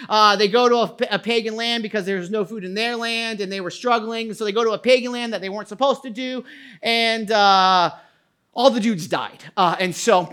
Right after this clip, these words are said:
uh, so then Naomi is left with, uh, two daughters-in-law, and they hear, "Hey, Israel has some food. Let's go back to Israel."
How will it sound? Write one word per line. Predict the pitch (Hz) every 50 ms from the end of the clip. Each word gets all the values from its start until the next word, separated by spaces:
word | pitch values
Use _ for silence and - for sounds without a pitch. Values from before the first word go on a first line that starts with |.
| - -
uh, | 214 202 190 185 185 180 175 185
so | - 240 220
then | 208 214 240 240 247 240 226 220
Naomi | 208 202 208 233 247 262 262 262 254 254
is | 247 202 196
left | 220 226 214 214 214 208 - -
with, | 185 180 170 170 165 170
uh, | 156 151
two | - - 269 277 247
daughters-in-law, | 247 233 214 214 214 214 208 202 190 170 190 196 190 190 185 180 185 180
and | 180 175
they | 170 160
hear, | 147 185 190 180
"Hey, | 220 240 226 220
Israel | 233 233 190 220 233 220
has | 202 202 185 175 -
some | 175 170
food. | 160 233 247 240 202
Let's | 226 - -
go | - 156 147
back | - 208 208 233 254 262 - - - - -
to | - 226 208 - 226
Israel." | 240 254 247 190 233 233 247 247 240 240 233 233 233 233